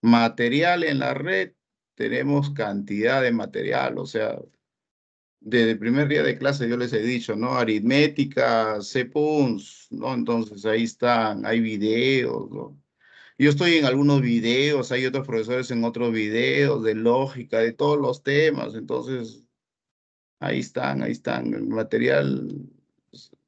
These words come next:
hay diferentes semanas ahí colgadas, semana tres, semana cuatro, de este ciclo, de ciclos anteriores, entonces ustedes tienen para sacarle provecho a todo eso, ¿no? Entonces, sacarle provecho.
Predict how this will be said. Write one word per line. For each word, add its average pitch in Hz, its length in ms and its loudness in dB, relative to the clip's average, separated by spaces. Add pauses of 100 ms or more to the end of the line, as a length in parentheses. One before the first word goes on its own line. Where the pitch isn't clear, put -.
(160)
hay 101 220 -4
diferentes 127 680 2
semanas 120 520 -2
ahí - 520 -4
colgadas, 104 640 -2
semana 104 500 -2
tres, 120 300 0
semana 101 480 -6
cuatro, - 440 -6 (680)
de 117 260 6
este 117 240 0
ciclo, 131 560 2
de 117 100 4
ciclos 120 360 -4
anteriores, 117 1000 0
entonces 117 400 -4
ustedes 135 480 0
tienen 127 320 -4
para 110 140 -4
sacarle 113 340 -2
provecho 110 460 -2
a - 60 -8
todo 107 280 -4
eso, - 320 -6 (800)
¿no? 117 320 -4
Entonces, - 260 -18
sacarle 113 380 2
provecho. 101 560 -4